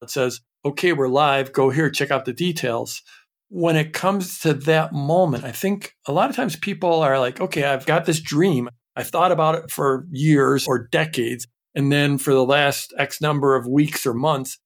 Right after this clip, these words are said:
I've actually got into action and I've built, I've built up this following and I've built up this pre-launch content and I've put together this offer and I've built out this product and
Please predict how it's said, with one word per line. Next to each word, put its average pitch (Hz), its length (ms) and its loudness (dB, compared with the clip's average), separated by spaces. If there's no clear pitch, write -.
I've 135 120 2
actually 131 280 -2
got 156 300 0
into 151 260 0
action 135 460 -2
and 127 100 -4
I've 139 260 -2
built, 147 340 2
I've 135 180 -6
built 160 220 4
up 151 160 0
this - 160 -4
following 143 500 2
and 131 80 0
I've 123 220 -4
built 147 240 0
up 156 160 2
this 135 160 -2
pre-launch 135 520 0
content 135 520 -4
and 147 100 -4
I've 139 200 -2
put 190 180 -2
together 160 340 4
this 147 180 2
offer 135 420 0
and 127 80 -2
I've 135 180 -2
built 156 280 2
out 156 200 2
this 139 160 -2
product 143 540 0
and 131 960 -2